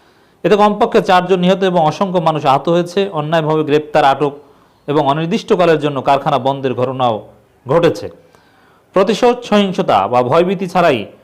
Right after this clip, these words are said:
সংগঠিত শান্তিপূর্ণভাবে শ্রমিকদের প্রতিবাদ এবং দর কষাকষির অধিকারকে সম্মান ও, আহ, দর কষাকষির অধিকারকে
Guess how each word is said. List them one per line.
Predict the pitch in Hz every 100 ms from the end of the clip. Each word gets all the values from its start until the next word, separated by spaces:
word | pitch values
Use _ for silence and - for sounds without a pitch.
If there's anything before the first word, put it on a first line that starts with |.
| _
সংগঠিত | - 226 214 202 202
শান্তিপূর্ণভাবে | 170 143 175 175 175 175 175 160
শ্রমিকদের | 156 170 165 156 156
প্রতিবাদ | 151 151 151 147
এবং | 143 110 - _ _ _
দর | 147 180
কষাকষির | 180 180 175 170 151
অধিকারকে | 156 160 165 156 - - _ - 139
সম্মান | - 170 165 165
ও, | 151 123 - - _ _ _ _ _ -
আহ, | 117 117 117 120 - - 156 _ _ _ _ _ _ _ _ _ _ _ _ _ _ _ _ _ _ _ _
দর | 147 131 165
কষাকষির | 196 185 208 202
অধিকারকে | 190 175 190 196 196 202 196